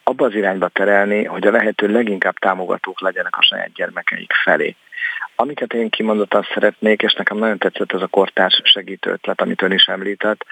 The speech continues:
kimondottan hiszek abban, hogy cigány származású oktatók érdemi segítséget kínálhatnak egyes térségekben abban,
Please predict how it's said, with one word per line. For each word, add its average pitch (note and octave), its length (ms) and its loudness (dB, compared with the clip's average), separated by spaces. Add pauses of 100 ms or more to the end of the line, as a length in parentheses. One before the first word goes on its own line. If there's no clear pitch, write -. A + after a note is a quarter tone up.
(340)
kimondottan A#2 640 2
hiszek G2 360 -4
abban, F#2 500 0 (400)
hogy F#2+ 540 2 (520)
cigány B2+ 440 4
származású F#2+ 1000 0 (720)
oktatók - 840 0 (520)
érdemi F#2+ 640 0
segítséget F#2+ 800 0
kínálhatnak F2+ 840 0
egyes F2+ 320 2
térségekben F2+ 800 -2
abban, G2+ 440 0